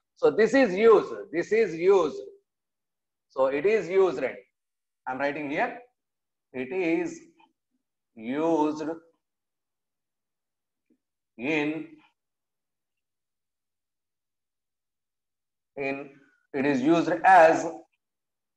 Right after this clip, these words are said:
a brightener. It is used as a brightener in washing purpose. In cloth washing, in washing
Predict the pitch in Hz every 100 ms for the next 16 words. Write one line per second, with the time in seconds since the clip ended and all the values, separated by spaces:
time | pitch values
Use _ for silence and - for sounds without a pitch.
0 | _ _ _ _ _ _ _ _ _ 147
1 | 110 143 156 180 190 185 160 160 - -
2 | _ _ _ _ _ _ _ _ _ _
3 | _ 269 _ _ _ _ _ _ _ 269
4 | _ _ 269 _ _ _ _ _ _ _
5 | _ _ _ 123 135 127 165 165 175 156
6 | 165 147 151 - 175 151 156 - - _
7 | _ _ _ 208 262 269 - 127 131 208
8 | 202 226 - 160 120 127 - 113 - _
9 | _ _ _ _ - 139 147 156 156 147
10 | 143 143 - 139 170 196 202 - _ _
11 | _ _ _ _ _ _ _ _ _ _
12 | _ _ - 127 143 143 - 170 175 175